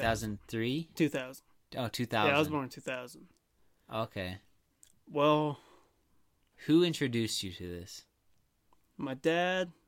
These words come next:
Speaker 2: Logan, and Jackson, because, you know, they were, my dad, he had this crazy stereo in his room
Speaker 1: Yeah.
Speaker 2: when I was a kid, and he listened to, like, Neil Young or Led Zeppelin or, like, Joe Walsh,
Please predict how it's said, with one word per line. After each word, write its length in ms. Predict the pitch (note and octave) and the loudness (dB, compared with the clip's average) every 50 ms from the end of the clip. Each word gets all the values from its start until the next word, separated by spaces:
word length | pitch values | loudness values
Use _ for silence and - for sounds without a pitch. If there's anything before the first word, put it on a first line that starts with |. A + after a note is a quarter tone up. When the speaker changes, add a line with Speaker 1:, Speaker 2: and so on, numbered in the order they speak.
| _ _ _ _ - | _ _ _ _ -8
Speaker 2:
Logan, 600 | D#3+ D3 D3 D#3 E3 D#3+ D#3+ E3 E3 E3 D#3+ D#3+ | -2 2 4 4 4 4 4 2 0 0 -2 -2
and 220 | - C#3+ C#3 C#3 | -4 -4 -4 -4
Jackson, 580 | - - C#3+ C#3 C3+ C3 - - - A#2+ A#2 A#2 | -2 -2 -2 -2 -4 -6 -10 -12 -12 -12 -12 -12
because, 460 | B2 B2+ - - C#3+ C3+ C3 B2+ C3+ | -12 -14 -10 -8 -6 -4 -4 -4 -4
you 60 | C#3 | -4
know, 180 | C#3 C3+ C3+ C3+ | -4 -4 -4 -4
they 160 | C3+ C#3 E3+ | -2 0 0
were, 420 | F#3+ G3 F3+ D#3+ D3+ C#3+ C3+ C3 - - _ _ _ _ _ _ _ _ _ _ _ _ _ _ _ _ _ | 2 2 2 4 4 2 2 -2 -4 -10 _ _ _ _ _ _ _ _ _ _ _ _ _ _ _ _ _
my 80 | - C#3 | -4 2
dad, 320 | C#3 F3 F#3+ G#3+ G3+ E3+ | 6 8 8 10 10 8
he 80 | D3+ F#3 | 6 6
had 160 | G#3+ A3+ G3 | 4 4 4
this 180 | D#3+ C#3 B2 - | 2 0 -2 -2
crazy 380 | - - D#3+ D#3+ D#3+ D#3+ E3 | -2 2 4 4 4 4 2
stereo 520 | D#3+ - - E3 E3 E3 E3 E3 E3+ E3+ E3 | 0 0 2 4 4 4 4 2 0 0 0
in 80 | E3 | 0
his 180 | D#3+ D#3+ D3+ D3+ | 0 -2 0 0
room 320 | D#3+ D#3+ E3 F3 F3+ F3+ - - | -2 0 0 -2 -4 -6 -8 -4
Speaker 1:
Yeah. 260 | - A#2 G#2+ G#2 G2+ | -2 2 2 2 2
Speaker 2:
when 180 | G2 F#2+ C#3 | 2 2 0
I 60 | C#3 C#3 | -2 -2
was 100 | C#3+ C#3 | -4 -4
a 40 | C#3+ | -6
kid, 340 | B2+ - D3+ D#3 D#3+ D#3+ D#3 D#3 D3+ D3+ D#3+ D#3+ C3+ | -6 -4 -2 0 0 0 0 -2 -4 -6 -10 -12 -10
and 160 | B2+ B2 C3 | -8 -6 -6
he 160 | C#3 C#3+ C#3 | -4 -4 -4
listened 320 | C3+ C3+ C3+ - C#3 B2+ - | -4 -4 -4 -4 -8 -10 -8
to, 180 | - B2+ B2+ | -8 -8 -6
like, 380 | B2 B2 A#2+ A#2 A2+ B2 - - _ _ _ _ _ _ _ - | -6 -8 -8 -10 -12 -14 -18 -20 _ _ _ _ _ _ _ -6
Neil 200 | C#3+ C3+ C3+ C3 | -6 -4 -4 -4
Young 440 | B2+ B2 B2 B2 B2 B2+ B2+ B2+ | -4 -6 -6 -8 -8 -8 -10 -12
or 140 | B2 B2 B2+ B2+ | -12 -16 -16 -16
Led 200 | B2 B2 B2 B2 | -14 -12 -12 -10
Zeppelin 420 | B2 B2+ B2 B2 B2 - C3 B2+ B2+ | -10 -10 -10 -10 -10 -10 -10 -10 -10
or, 140 | A#2+ B2 B2 | -10 -12 -12
like, 320 | A#2+ A#2 A2+ A#2 B2 - | -14 -14 -16 -18 -16 -10
Joe 180 | - C#3+ B2+ B2 | -6 -4 -4 -4
Walsh, 560 | B2 A#2+ A#2+ B2 B2 B2+ B2+ - - - | -4 -6 -8 -8 -10 -10 -10 -12 -12 -14